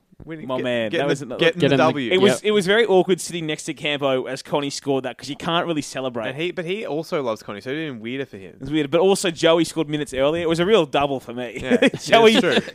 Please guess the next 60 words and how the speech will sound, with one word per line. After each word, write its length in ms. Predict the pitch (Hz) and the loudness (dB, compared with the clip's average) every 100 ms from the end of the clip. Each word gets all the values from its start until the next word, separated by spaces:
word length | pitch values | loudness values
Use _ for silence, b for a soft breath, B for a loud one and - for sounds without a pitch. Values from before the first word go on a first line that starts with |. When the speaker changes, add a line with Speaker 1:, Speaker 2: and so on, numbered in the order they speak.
| - - | -6 2
Speaker 2:
I 80 | 196 | 2
had 140 | 202 | 2
the 60 | 185 | 0
feeling 260 | 220 214 | 0 0
if 80 | 180 | 0
a 40 | |
Joey 280 | 170 165 175 | 0 2 2
match 240 | 175 165 170 | 0 -4 -2
winner, 100 | 156 | -2
then 140 | 151 | -2
a 20 | |
Connie 300 | 143 - 147 | -4 -4 -2
match 240 | 147 123 - | -4 -8 -8
winner. 140 | 120 | -10
That 80 | 143 | -8
was 100 | 165 | -10
a 60 | 135 | -4
good, 240 | 156 123 | -6 -4
that 80 | 165 | -6
was 140 | 175 | -6
a 20 | 143 | -6
good 140 | 143 | -8
ten 180 | 147 127 | -6 -6
minutes, 340 | 131 104 - 104 - | -6 -8 -16 -20 -16
<laughs> 20 | |
you 160 | 160 165 156 | -10 -6 -4
know. 240 | 151 165 _ | -4 -6 _
But, 180 | 151 143 | -2 0
uh, 220 | 135 127 _ b b b b b | 0 -2 _ b b b b b
yeah, 140 | 165 | -2
the, 120 | 165 | -2
the 140 | 160 160 | -2 -10
Titans 380 | - 185 180 | -4 -4 -2
also 280 | 170 165 165 | -4 -4 -4
looked 200 | 156 147 | -4 -6
like 200 | 139 131 | -8 -10
back 200 | 147 139 | -10 -10
to 100 | - | -10
their 140 | 139 139 | -8 -8
resilient 500 | 139 127 139 131 - | -8 -6 -8 -8 -12
selves 420 | 143 127 123 117 | -6 -4 -4 -8
without 380 | 117 127 127 120 | -12 -8 -8 -8
Jared 300 | 127 117 117 | -10 -8 -10
Hayne 240 | 117 117 | -10 -12
there 140 | 110 | -14
too. 440 | 110 - 113 107 98 _ | -16 -14 -14 -14 -18 _
Whether 160 | 143 135 | -6 -2
you 120 | 127 | 0
read 200 | 127 123 | 0 -4
into 140 | 117 | -4
that 140 | 120 117 | -4 -2
or 80 | 110 | -2
not, 240 | 117 - | -2 -4
who 140 | 123 | -4
knows? 240 | 117 117 117 | -4 -2 -4
But 120 | 180 | -4
Speaker 1:
Uh. 20 | |
Speaker 2:
Ash, 200 | 160 147 - - | -4 -4 -6 -4
Ash 180 | 165 | -4
Taylor 440 | - 156 143 135 | 0 0 2 2